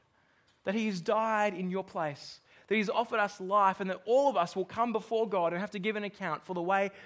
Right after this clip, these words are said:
that we have lived. We are so committed <laughs> to that truth that we're willing to forego our freedoms, not because of anything special for us,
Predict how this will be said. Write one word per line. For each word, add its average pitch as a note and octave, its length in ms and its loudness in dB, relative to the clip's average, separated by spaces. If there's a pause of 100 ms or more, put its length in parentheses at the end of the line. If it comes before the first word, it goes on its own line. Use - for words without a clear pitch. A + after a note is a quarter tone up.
that F#3 160 -2
we G#3+ 80 0
have G3 100 -2
lived. F3 320 -2 (240)
We A#3 140 2
are A3+ 40 -2
so C4+ 440 -4
committed A3+ 600 -4 (140)
<laughs> - 140 -20
to A3 120 4
that A3+ 280 2
truth A3 560 -4 (1080)
that - 80 -16
we're C4+ 200 -8
willing B3+ 280 -2
to A#3 100 -8
forego A#3 500 -4
our G#3 100 2
freedoms, G3 420 -4
not C#4+ 140 -4
because C4+ 220 -8
of G3+ 60 -10
anything G#3 340 -8
special A3 340 -8
for - 260 -6
us, B3 400 -2